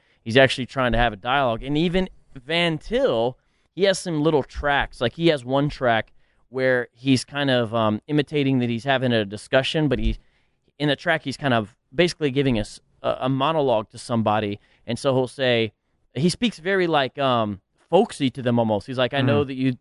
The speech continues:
Speaker 1: think you might not have time for this. I know that you might have to go. Well, hold on, just listen one more second, fella." You know, it's very, like, Holmesy,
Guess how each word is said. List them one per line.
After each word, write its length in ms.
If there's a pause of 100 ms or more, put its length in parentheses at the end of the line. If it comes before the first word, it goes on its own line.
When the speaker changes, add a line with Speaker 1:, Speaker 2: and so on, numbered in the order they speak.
(100)
Speaker 1:
think 160
you 60
might 140
not 200
have 100
time 280
for 120
this. 280
I 60
know 160
that 80
you 140 (280)
might 100
have 100
to 80
go. 220
Well, 140
hold 120
on, 220
just 280
listen 380
one 140
more 160
second, 340
fella." 320
You 140
know, 80
it's 100
very, 440
like, 280 (440)
Holmesy, 800